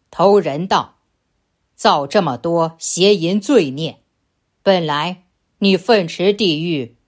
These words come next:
惩戒完后，是要投畜生道。”大阎王爷告诉弟子，罪灵生前的家人刚好在这几年得遇佛法，修习心灵法门，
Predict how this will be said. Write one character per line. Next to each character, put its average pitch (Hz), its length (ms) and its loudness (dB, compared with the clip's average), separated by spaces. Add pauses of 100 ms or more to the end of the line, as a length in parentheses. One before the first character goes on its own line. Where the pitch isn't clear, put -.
(140)
惩 180 340 -2
戒 208 220 -2
完 135 320 -6
后， - 320 -6 (480)
是 196 220 0
要 180 240 4
投 160 480 -4 (200)
畜 214 380 2
生 123 240 -8
道。” 147 320 -6 (1300)
大 202 180 -2
阎 170 200 -4
王 180 120 -6
爷 151 280 -6 (100)
告 233 160 -2
诉 185 160 -8
弟 165 240 -8
子， 135 320 -14 (480)
罪 277 160 0
灵 170 180 -4
生 240 240 -2
前 190 200 -6
的 165 100 -8
家 208 260 -6
人 147 300 -8 (460)
刚 180 200 -2
好 139 360 -8
在 185 160 -4
这 190 180 -4
几 160 160 -10
年 143 340 -12 (360)
得 170 160 0
遇 196 160 -2
佛 151 260 -8
法， 139 300 -12 (520)
修 196 240 0
习 180 220 -4
心 196 240 -4
灵 170 160 -6
法 170 240 -8
门， 135 320 -10